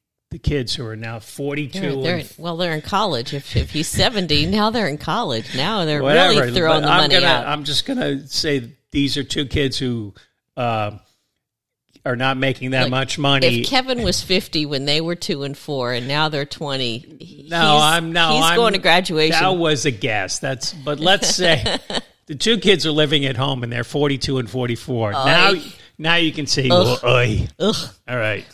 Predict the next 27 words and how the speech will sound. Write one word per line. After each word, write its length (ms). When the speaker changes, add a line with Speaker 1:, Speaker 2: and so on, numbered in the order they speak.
Speaker 1:
Um, 500
so 340
there's 300
no 320
age 280
limit. 380
If 340
Vicky 420
was 120
still 240
working 420
at 100
age 200
seventy, 640
you 120
can 180
continue 580
contributing 800
to 140
both 280
yours 480
and 160
the 60
spousal 500
I 140
R 140
A. 100